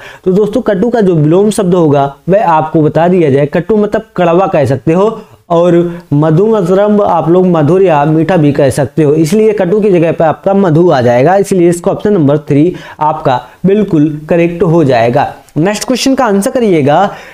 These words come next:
जिसकी गहराई का पता ना लग सके उस वाक्यांश के लिए एक शब्द देना होगा। तो उसको एक शब्द में हम लोग क्या कहेंगे? जिसकी गहराई का हम लोग पता नहीं लगा सकते तो उसे हम लोग मेरे प्यारे दोस्तों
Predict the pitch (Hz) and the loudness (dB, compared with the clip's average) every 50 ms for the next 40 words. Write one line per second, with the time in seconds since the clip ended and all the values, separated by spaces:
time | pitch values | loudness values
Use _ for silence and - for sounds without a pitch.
0 | - - _ - 147 135 156 220 226 226 - - - 247 269 269 220 233 240 202 | -20 -20 _ -4 -2 0 0 0 -2 -2 -6 -4 0 0 2 4 2 2 2 2
1 | 175 170 170 170 170 170 180 220 208 - 185 160 160 170 165 - 175 165 165 220 | 0 0 0 0 2 2 0 0 0 0 0 0 0 -2 -2 -2 -4 -2 0 0
2 | 214 208 190 180 180 196 202 196 190 180 - - - 139 - - 151 156 165 170 | 0 0 0 0 0 0 0 0 0 -2 -2 -2 -4 -4 -2 -2 0 0 0 -2
3 | 156 160 - - 110 - _ 208 220 208 247 214 202 202 185 - - - 208 196 | -4 -10 -18 -20 -20 -8 _ -4 -2 -2 0 0 0 0 -2 -4 -4 -4 -2 -2
4 | 196 208 208 208 - - 185 170 160 147 143 139 151 165 - 196 202 196 - - | 0 -2 -2 -4 -2 -2 0 2 2 2 2 2 0 0 0 -2 -2 -2 -2 -4
5 | 220 202 165 147 151 151 143 143 160 156 156 151 135 135 143 151 147 160 156 123 | -2 0 0 0 2 0 2 2 0 0 0 0 0 0 0 2 2 2 0 -2
6 | - - - - - _ 202 208 208 202 208 233 220 214 208 214 - 208 190 180 | -4 -8 -14 -20 -6 _ 0 0 0 0 -2 0 0 0 0 -2 -2 -2 0 0
7 | 208 214 202 190 190 202 202 196 - 185 175 170 196 180 165 180 196 202 202 202 | 0 0 0 0 0 0 0 0 0 -2 -2 0 0 0 0 0 0 0 0 2
8 | 202 214 220 214 185 180 175 - - 220 175 165 160 151 147 156 165 185 185 202 | 2 2 2 2 0 0 -2 -2 -2 -2 0 0 2 2 2 2 2 0 0 0
9 | 175 170 185 202 202 - 180 143 - 175 175 185 190 196 202 202 202 196 208 202 | 0 0 0 -2 -2 -2 -6 -4 -2 -2 -2 0 0 0 0 0 0 0 0 -2
10 | 202 220 196 - - 254 254 - - - - - _ _ 190 196 202 233 226 220 | -2 -4 -6 -4 -2 -2 -2 -2 -6 -14 -20 -20 _ _ -2 0 0 0 0 0
11 | 214 220 208 202 190 175 165 160 147 160 143 139 139 139 175 208 208 208 - 160 | 0 0 2 0 0 0 0 0 0 0 0 2 2 2 2 0 0 0 -2 0
12 | 156 | 0